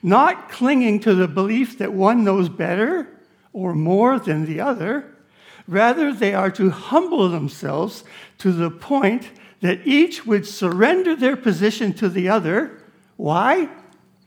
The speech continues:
For the sake of Christ. So, I, I may be, uh,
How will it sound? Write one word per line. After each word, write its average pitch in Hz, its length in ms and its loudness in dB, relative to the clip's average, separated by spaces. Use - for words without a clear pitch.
For 180 300 2
the 170 200 2
sake 269 640 -2
of 160 240 -2
Christ. - 760 -6
So, 196 500 -2
I, 233 300 -2
I 226 200 2
may 214 220 4
be, 185 400 -4
uh, 160 280 -4